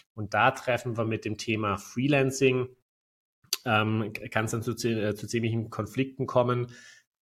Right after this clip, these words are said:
weil, wenn man jetzt mal rein aufs Papier schaut, dann ist eben der Einsatz von, von Tech-Freelancern im Vergleich zu anderen Personaldienstleistungsmöglichkeiten, die ein Einkauf dann oftmals auch gut kennt,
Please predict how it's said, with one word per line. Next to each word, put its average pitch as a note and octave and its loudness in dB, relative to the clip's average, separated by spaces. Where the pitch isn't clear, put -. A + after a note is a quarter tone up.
weil, A2 6
wenn G#2+ 2
man A2+ 0
jetzt G#2 -2
mal G#2+ 0
rein G2+ 4
aufs G#2 -2
Papier - 0
schaut, C3+ 4
dann A2 2
ist - -2
eben A#2 0
der G#2+ -4
Einsatz A2 0
von, G2+ -2
von G2+ -2
Tech-Freelancern A#2+ 2
im G#2 -2
Vergleich G#2+ 2
zu A2 -2
anderen A#2 2
Personaldienstleistungsmöglichkeiten, G#2 0
die A2 -4
ein G#2 -2
Einkauf G#2 0
dann G2+ -2
oftmals G2+ -8
auch G2+ -4
gut G#2 -6
kennt, A#2+ 0